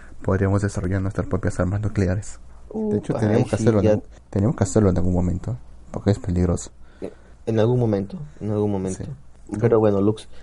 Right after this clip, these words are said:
Speaker 2: creo que a esta sección, lamentablemente, no te-, no tenem-, bueno, tenemos, este, conocidos, incluso tenemos a un estudiante de física,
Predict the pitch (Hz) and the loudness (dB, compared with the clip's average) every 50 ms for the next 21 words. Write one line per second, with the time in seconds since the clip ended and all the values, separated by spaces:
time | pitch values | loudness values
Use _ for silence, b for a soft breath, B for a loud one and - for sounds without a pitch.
0 | b b - 113 117 120 - - 117 107 104 101 98 - - - 104 110 - - | b b -2 0 0 2 2 4 6 6 6 6 4 2 2 0 0 0 0 -2
1 | 120 - - 104 - - 123 113 113 117 117 123 - - - - - - - 110 | -4 -4 -4 -6 -2 0 0 2 2 0 -4 -8 -10 -16 -20 -20 -14 -4 0 2
2 | 113 110 110 110 110 113 131 131 135 131 131 127 - - 254 - - - 110 110 | 4 4 4 4 4 4 4 4 4 4 0 0 -2 -2 -4 -4 -4 -2 0 0
3 | 120 120 - 123 123 123 120 - - 139 147 127 - - - - - - 120 110 | 0 0 0 2 2 2 2 4 4 6 6 6 4 0 -4 -12 0 2 2 4
4 | 117 131 151 151 139 135 123 117 - - 101 95 - - - 104 104 101 - - | 4 4 2 2 2 0 -2 -2 -4 -4 -4 -4 -6 -4 -2 0 0 -2 -2 -8
5 | - - - - - - - - - 127 127 127 123 - - 160 156 156 139 135 | -20 -20 -20 -20 -20 -20 -6 0 2 4 4 4 2 2 2 2 2 2 2 0
6 | 135 160 160 160 160 156 160 160 160 160 - 147 156 156 156 - 139 143 147 147 | -2 0 0 2 2 4 4 2 2 2 2 2 2 0 2 2 2 2 2 2
7 | 139 127 123 - 156 151 - 143 131 - 127 131 - | 0 0 0 -2 -4 -4 -4 -8 -8 -6 -8 -8 -8